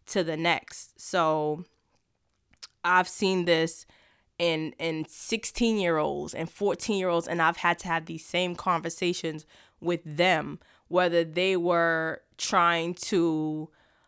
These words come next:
uh, 'cause I deal with teens in my line of work, uh, whether they were trying to, you know, get a girl back, or the girl was trying to fight a girl over the guy. And, you know, it, it, it carries us through life. Relationships are a part of our life. We,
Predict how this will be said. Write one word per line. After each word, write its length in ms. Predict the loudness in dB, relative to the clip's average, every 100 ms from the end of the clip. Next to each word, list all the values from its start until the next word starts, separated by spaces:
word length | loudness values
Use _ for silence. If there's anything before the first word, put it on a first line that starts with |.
| _ 2
uh, 140 | 4
'cause 160 | 4 2
I 100 | 2
deal 300 | 2 2 2
with 180 | 0 -2
teens 500 | -2 0 0 -4 -4
in 140 | -2
my 140 | 2
line 300 | 2 2 2
of 100 | 0
work, 320 | 0 -2 -4 -6
uh, 220 | 0 2
whether 300 | 2 0 0
they 160 | 0 0
were 140 | 0
trying 500 | 0 0 2 2 -2
to, 560 | -4 0 0 0 -4 -8 _ _ _
you 120 | -2 2
know, 220 | 2 2
get 200 | 2 2
a 80 | 2
girl 400 | 0 2 2 2
back, 460 | 2 4 4 2
or 80 | -2
the 80 | -4
girl 340 | 0 4 4
was 160 | 2 -2
trying 260 | 2 2
to 100 | 2 -2
fight 340 | 0 2 2
a 40 |
girl 360 | 0 2 4 4
over 180 | 2 0
the 100 | -2
guy. 500 | 4 6 8 6 2
And, 240 | 0 -6 -10 -20 _
you 120 | -2 4
know, 180 | 4 4
it, 200 | 2 4
it, 220 | 2 2
it 200 | 0 0
carries 400 | 2 4 4 4
us 140 | -2 -4
through 240 | -4 0
life. 220 | 2 2
Relationships 760 | 0 0 2 0 -2 0 -2 0 2
are 200 | 4 4
a 40 |
part 280 | 4 2 4
of 100 | 4
our 160 | 4
life. 320 | 4 0 -2 -6
We, 460 | -4 -2 -2 -4